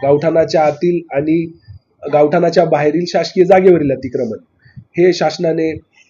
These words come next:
सर्वांसाठी घरे अंतर्गत नियमानुकूल करण्याचा जो शासन निर्णय आहे, त्याप्रमाणे कारवाई या दरम्यान करण्यात येणार आहेत. या अंतर्गत देखील गोंदिया तालुक्यातील सर्वेक्षण पूर्ण झालेले असून ग्रामीण भागामध्ये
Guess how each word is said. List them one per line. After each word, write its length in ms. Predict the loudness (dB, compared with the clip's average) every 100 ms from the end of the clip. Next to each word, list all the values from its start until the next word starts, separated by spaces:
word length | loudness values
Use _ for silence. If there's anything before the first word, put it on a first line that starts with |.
| _ _ _ -10
सर्वांसाठी 640 | 0 2 2 2 -2 -2 -4
घरे 200 | 0 0
अंतर्गत 480 | 0 -4 -2 -2 -4 -8
नियमानुकूल 600 | 0 2 2 0 -2 -4
करण्याचा 600 | -4 -4 -4 -2 -4 -6 -10 -10
जो 60 | -8
शासन 380 | -6 -4 -4 -2
निर्णय 240 | 0 0
आहे, 260 | 0 -2 -8 _ -20 -16 -2
त्याप्रमाणे 560 | 0 2 0 0 -2
कारवाई 460 | -4 -4 -2 -2 -4 -6 -4
या 120 | -2 0
दरम्यान 320 | -2 -4 -6
करण्यात 340 | -8 -2 -2 -2
येणार 220 | -4 -4
आहेत. 200 | -8 -10 -12 _ -20 _ 2
या 120 | 4
अंतर्गत 400 | 4 2 2 2
देखील 420 | -2 -4 -2 -4
गोंदिया 340 | -2 -2 0 0
तालुक्यातील 720 | 0 -2 -2 -6 -6 -8 -10
सर्वेक्षण 560 | -6 -2 -2 -2 -4 -6 -6 _ _ -4
पूर्ण 260 | 0 4 4
झालेले 360 | 4 0 2
असून 340 | 2 0 -6 -6 -10 _ _ 2
ग्रामीण 340 | 4 4 0
भागामध्ये 640 | 0 0 0 0 -2 -4